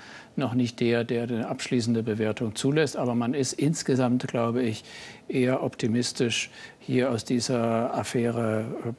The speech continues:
äh, einen positiven Schluss ziehen zu können, dass man sozusagen von beiden Seiten aus zu einem Ergebnis kommt, was vielleicht beide Seiten zumindest ab dem dreiundzwanzigsten September dann mittragen können.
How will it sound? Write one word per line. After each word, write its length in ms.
äh, 20
einen 460
positiven 580
Schluss 460
ziehen 260
zu 140
können, 340
dass 240
man 320
sozusagen 760
von 180
beiden 320
Seiten 360
aus 400
zu 100
einem 220
Ergebnis 640
kommt, 280
was 220
vielleicht 480
beide 260
Seiten 460
zumindest 440
ab 180
dem 140
dreiundzwanzigsten 880
September 500
dann 300
mittragen 500
können. 320